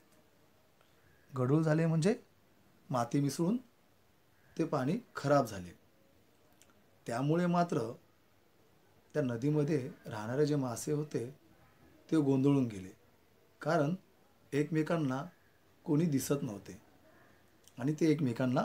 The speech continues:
शोधू लागले. मात्र पाण्याचा वेग हा वाढतच होता. ह्या गोंधळातच मिनूची आणि मिनूच्या आईचीही चुकामुक झाली. त्या दोघी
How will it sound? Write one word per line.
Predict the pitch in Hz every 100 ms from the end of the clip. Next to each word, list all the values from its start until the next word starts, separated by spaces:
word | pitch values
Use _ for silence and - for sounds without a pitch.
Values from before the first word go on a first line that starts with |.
| - - _ _ _ _ _ -
शोधू | 151 143 151
लागले. | 120 95 92 - _ _ _ _ _ - - _ _ _ 104
मात्र | 113 123 185 147 - - _ _ _ _ _
पाण्याचा | 131 123 143 147
वेग | 147 135 147 -
हा | - 131
वाढतच | 151 117 110 127 135 101
होता. | 101 92 - _ _ _ _ _ _ _ _ _ - - - - - -
ह्या | 135 165
गोंधळातच | 139 131 135 160 160 190 143 143 - _ _ _ _ _ _ _ _
मिनूची | 123 127 156 151 175 151 - -
आणि | 135
मिनूच्या | 131 123 143 151
आईचीही | 127 131 160 143 123 - - - _ _ - _
चुकामुक | - 135 139 131
झाली. | 113 98 92 110 _ _ _ _ _ _ _
त्या | 147
दोघी | 147 135 127 156